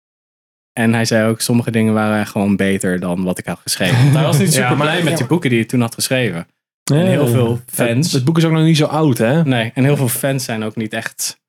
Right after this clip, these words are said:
Speaker 1: die vonden het ook niet echt een superboek. Want het is eigenlijk een verhaalvertelling door een meester. Dus die vertelt,
Speaker 3: Ja.
Speaker 1: je hebt een onbetrouwbare,
Speaker 2: Ja.
Speaker 1: eh, verhalenverteller. Een paar zelfs.
Speaker 2: Ja, nou, het is, ik, een stukje lore, want ik heb het toevallig vanmiddag even opgezocht. Het is
Speaker 1: Ah, ja.
Speaker 2: dus,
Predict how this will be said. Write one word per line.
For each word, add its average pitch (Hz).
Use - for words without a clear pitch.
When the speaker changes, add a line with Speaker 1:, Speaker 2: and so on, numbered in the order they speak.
Speaker 1:
die 123
vonden 120
het 104
ook 104
niet 107
echt -
een 101
superboek. 90
Want 104
het 110
is 110
eigenlijk 113
een 104
verhaalvertelling 139
door 120
een 107
meester. 147
Dus 131
die 120
vertelt, 123
Speaker 3:
Ja. 123
Speaker 1:
je 127
hebt 120
een 123
onbetrouwbare, 123
Speaker 2:
Ja. 113
Speaker 1:
eh, 110
verhalenverteller. 101
Een 107
paar 123
zelfs. 90
Speaker 2:
Ja, 123
nou, 139
het 175
is, -
ik, 147
een 143
stukje -
lore, 139
want 143
ik 131
heb 151
het 127
toevallig 139
vanmiddag 135
even 123
opgezocht. 120
Het 127
is 131
Speaker 1:
Ah, 123
ja. 127
Speaker 2:
dus, 120